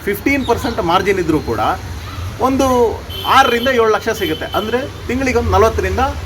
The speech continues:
ಐವತ್ತು ಸಾವಿರ. ಅದರಲ್ಲಿ ಆತ ತನ್ನ ಹೆಂಡತಿ ಮಕ್ಕಳನ್ನ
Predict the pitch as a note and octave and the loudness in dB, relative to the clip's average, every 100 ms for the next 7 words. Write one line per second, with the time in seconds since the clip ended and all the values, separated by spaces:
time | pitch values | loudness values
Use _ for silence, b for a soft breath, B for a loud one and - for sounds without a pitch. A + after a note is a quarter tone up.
0 | - F3 F#3+ F#3 - A#2+ E2+ - - - | -6 2 2 2 -4 -6 -6 -8 -12 -12
1 | - C3 E3+ F3 G3+ C#3 F3+ G#3+ - - | -6 -2 2 2 2 0 0 -2 -8 -12
2 | - C3+ G#3 G#3+ G#2 - - - - - | -2 2 2 2 -2 -4 -12 -12 -12 -6
3 | C#3+ F3 E3+ F3 F#3 G3+ G3 G3 G3+ G#3 | -2 0 0 0 0 2 2 2 0 0